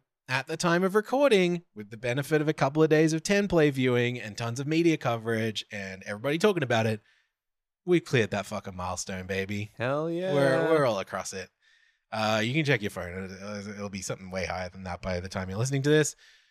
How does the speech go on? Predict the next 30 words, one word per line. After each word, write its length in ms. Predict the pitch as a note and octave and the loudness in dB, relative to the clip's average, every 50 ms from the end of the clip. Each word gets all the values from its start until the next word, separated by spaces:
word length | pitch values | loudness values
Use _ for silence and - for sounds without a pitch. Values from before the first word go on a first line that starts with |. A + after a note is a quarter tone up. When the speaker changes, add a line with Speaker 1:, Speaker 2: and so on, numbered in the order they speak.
| _ _ _ _ _ _ _ _ _ - | _ _ _ _ _ _ _ _ _ -2
Speaker 1:
First 340 | - A#3+ B3 B3+ B3 - - | 2 4 4 4 4 2 0
place 380 | - A3 A3 A3 A3 - - - | 2 4 4 4 4 2 0 0
in 240 | F#3+ G3 G3+ G3+ - - | 0 0 0 0 0 4
overall 600 | F3 G#3 A3 A3+ F#3 G3+ G#3 G#3 G#3 G#3+ G#3 G3+ | 4 6 6 4 4 4 4 6 6 6 4 4
gains 500 | E3+ E3+ E3 F3 F#3+ G3 G#3 G#3 G3+ - | 4 2 2 4 4 2 2 0 0 -2
since 340 | - - G3 G3 G3 - - | -2 0 0 -2 -2 -2 -6
preseason. 960 | - - - - - F3+ F#3+ F3 - - F3+ E3+ F#3+ G3+ F#3+ B3 D4 E4 E4 - _ _ _ _ _ _ _ _ _ _ _ - | -8 -6 -4 -2 0 0 0 -2 -2 0 0 0 0 0 -2 -4 -4 -6 -8 -10 _ _ _ _ _ _ _ _ _ _ _ -2
What 140 | G3 G#3 G#3+ | 0 2 2
do 60 | G#3+ | 2
y-, 80 | G#3 - - | 2 2 2
what 140 | G#3 A3+ | 2 2
do 60 | A3+ A3+ | 4 4
you 120 | A3 G#3+ | 4 4
reckon? 300 | A3+ C4 - - C#3+ A2+ | 4 4 2 0 -2 0
Could 140 | - F3 E3+ | 2 2 2
it 100 | F3 E3+ | 4 4
be 100 | F3 F3+ | 4 2
the 100 | F3 F3 | 2 2
person 440 | - D#3 D#3 D#3+ E3 - - F3 F3 | 2 4 4 4 4 2 0 0 0
who 120 | E3 E3 D3+ | 2 4 4
has 140 | C#3 B2+ - | 2 2 0
topped 380 | - - E3 F3+ - - - - | -2 0 0 0 0 -2 -6 -10
the 80 | D3+ | -6
chart 400 | - - - C3+ C3+ C#3 C#3 - - | -4 -2 0 2 2 2 2 0 0
every 300 | C#3+ C3+ B2+ C3+ C#3 C3 | -2 -2 -2 -2 -4 -4
single 340 | - D3 C3+ B2 A#2 G#2+ | -4 -4 -4 -2 -2 -2
week 260 | G#2+ A#2 D#3+ G#3+ - C3 | -2 -2 -4 -4 -6 -10
except 360 | A2 - - A#2+ G#2 F#2+ G#2 | -14 -10 -8 -8 -8 -8 -8
this 200 | A2 A2+ - - | -8 -8 -6 -6
one? 180 | C#3+ F3+ G#3+ | -6 -6 -6